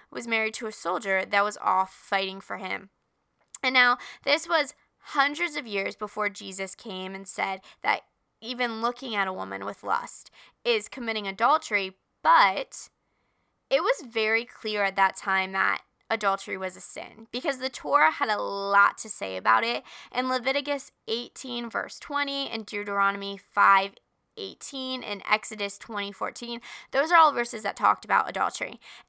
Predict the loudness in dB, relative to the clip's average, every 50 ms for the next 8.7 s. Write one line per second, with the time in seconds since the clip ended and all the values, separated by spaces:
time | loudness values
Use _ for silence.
0 | _ -2 0 0 2 4 4 4 4 2 -2 -8 -12 -14 -14 -18 _ _ _ _
1 | _ _ _ _ -2 -2 0 2 4 4 4 4 4 2 0 0 0 0 -2 -4
2 | 0 0 2 2 0 -2 -4 -6 -10 -8 -8 -6 -2 0 2 2 2 0 -4 -8
3 | -12 -12 -8 -6 -6 -6 -6 -10 -12 _ -10 -8 -6 -2 -2 0 0 0 -2 -2
4 | -6 -6 -2 0 0 0 0 -2 -4 -4 -8 -8 -6 -6 -6 -6 -4 -6 -6 -6
5 | -6 -6 -4 -2 -4 -2 -2 -2 -4 -4 -6 -10 -12 -4 -2 -2 -2 -2 -6 -8
6 | -6 -6 -6 -6 -6 -10 -12 -12 -2 0 2 4 4 4 2 0 -2 -4 -8 -12
7 | -16 -20 -20 -20 -6 _ 4 6 6 6 4 2 -2 -4 -8 _ _ _ _ 6
8 | 6 8 8 4 2 0 -2 0 0 0 2 0 -2